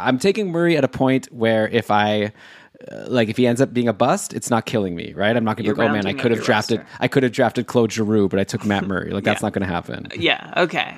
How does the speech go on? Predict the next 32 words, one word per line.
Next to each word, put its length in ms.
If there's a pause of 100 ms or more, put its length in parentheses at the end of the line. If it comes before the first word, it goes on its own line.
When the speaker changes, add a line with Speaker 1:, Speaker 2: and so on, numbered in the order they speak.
Speaker 2:
So 540
stay, 480
so 180
you're 220
saying, 280
like, 280
you 260
gotta 160
be 100
careful 480
with 140
any 220
of 80
these 180
guys, 280
but 120
that's 240
the 80
one 220
you 80
take 420
the, 320 (360)
the 100
chance 360
on 160
if 140
you 80
could 120
have 180
one 200
of 120
them. 320